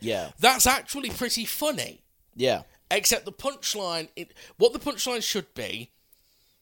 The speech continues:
Speaker 2: is the Secret Service step in
Speaker 1: Yeah.
Speaker 2: and say something, which they do in a minute. But instead of just doing the Secret Service bit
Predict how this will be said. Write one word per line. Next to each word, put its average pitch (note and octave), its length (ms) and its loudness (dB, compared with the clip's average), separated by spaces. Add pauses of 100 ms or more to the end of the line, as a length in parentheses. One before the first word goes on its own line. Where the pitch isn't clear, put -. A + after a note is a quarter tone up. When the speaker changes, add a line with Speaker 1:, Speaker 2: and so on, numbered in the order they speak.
(540)
Speaker 2:
is G3 140 -4
the D#3+ 100 -4
Secret E3 420 2
Service C#3 440 0
step - 360 0
in G#2 260 -8 (220)
Speaker 1:
Yeah. A#2 220 0
Speaker 2:
and D#2+ 80 -2
say B2+ 220 0
something, A2+ 340 -8
which G3 160 -6
they A#3 120 2
do C4 260 -4
in C#3 100 -4
a C3 40 -8
minute. G2+ 340 -14 (760)
But G3+ 120 -4
instead A#3+ 280 0
of C4 120 -10
just F#3+ 240 -6
doing A#3 240 -8
the A#3 60 -4
Secret G3+ 380 -2
Service A3+ 500 -2
bit - 400 -10